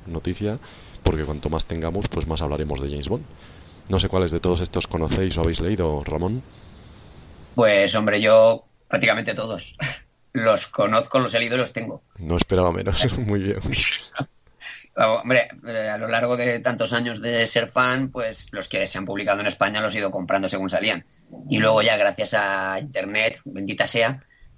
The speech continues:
Speaker 2: pues he ido consiguiendo todos esos que, por desgracia, no han llegado aquí,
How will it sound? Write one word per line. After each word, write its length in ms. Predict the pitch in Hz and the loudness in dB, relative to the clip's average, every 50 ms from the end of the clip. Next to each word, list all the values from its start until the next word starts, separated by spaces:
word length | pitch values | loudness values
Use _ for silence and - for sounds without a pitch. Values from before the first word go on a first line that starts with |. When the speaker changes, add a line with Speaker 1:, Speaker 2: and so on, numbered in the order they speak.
| - - - | -20 -12 -8
Speaker 2:
pues 160 | - 98 - 101 | -8 -4 -2 0
he 40 | 104 | 0
ido 140 | 104 101 | 0 0
consiguiendo 760 | - 101 - - - - 110 101 107 110 110 110 107 110 110 110 | -2 -2 -2 -2 -2 -2 -2 -2 -4 -4 -4 -4 -2 -2 -2 0
todos 260 | - 113 110 110 - | 0 0 0 0 0
esos 240 | 110 95 107 98 - | 0 0 0 -2 -2
que, 460 | - - 104 101 101 95 95 95 92 - | -2 0 0 0 0 0 -2 -4 0 2
por 160 | 107 98 98 | 2 4 4
desgracia, 400 | 95 95 92 98 95 - 104 101 | 2 2 2 2 2 2 0 -4
no 80 | 101 | -2
han 80 | 95 95 | -4 -2
llegado 320 | 92 87 92 90 87 87 | -2 0 2 2 2 0
aquí, 300 | 82 82 - 107 - - | -2 -4 -8 -10 -10 -10